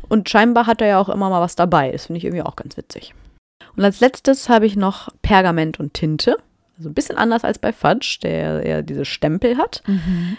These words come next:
Speaker 1: Ich hab mir irgendwie vorgestellt, dass er in den Jahren, in denen er sich so viel zurückgezogen hat, weil er sich irgendwie geschämt hat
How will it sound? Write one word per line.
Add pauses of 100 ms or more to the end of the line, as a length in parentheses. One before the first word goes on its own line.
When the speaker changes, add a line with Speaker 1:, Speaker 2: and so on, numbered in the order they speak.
Speaker 1:
Ich
hab
mir
irgendwie
vorgestellt,
dass
er
in
den
Jahren,
in
denen
er
sich
so
viel
zurückgezogen
hat, (320)
weil
er
sich
irgendwie
geschämt
hat